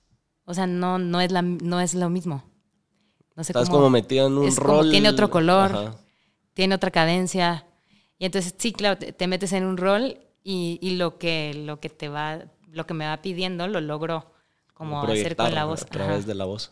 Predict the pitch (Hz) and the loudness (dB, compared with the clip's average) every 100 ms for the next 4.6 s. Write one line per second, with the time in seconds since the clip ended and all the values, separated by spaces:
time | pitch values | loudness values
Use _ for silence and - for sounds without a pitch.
0 | _ 147 - - _ _ _ _ _ _ | _ -20 -20 -20 _ _ _ _ _ _
1 | - 120 131 127 131 123 127 143 156 160 | -8 0 2 4 4 4 2 4 4 4
2 | 165 151 131 120 98 92 - - 107 110 | 6 8 8 6 2 -4 -16 -20 -2 0
3 | 104 101 92 82 87 - 113 127 147 147 | 2 2 -2 -6 -12 -6 -2 4 6 4
4 | 113 95 _ 135 143 139 | 0 -6 _ 0 0 0